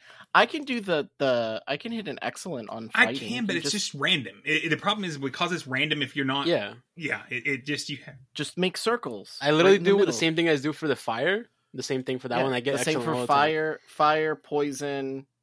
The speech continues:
Speaker 1: fighting, and I think there was one other one that does,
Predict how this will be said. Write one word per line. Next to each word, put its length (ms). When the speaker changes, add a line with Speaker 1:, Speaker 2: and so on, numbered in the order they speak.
Speaker 1:
fighting, 800
and 140
I 60
think 180
there 120
was 180
one 200
other 200
one 200
that 160
does, 220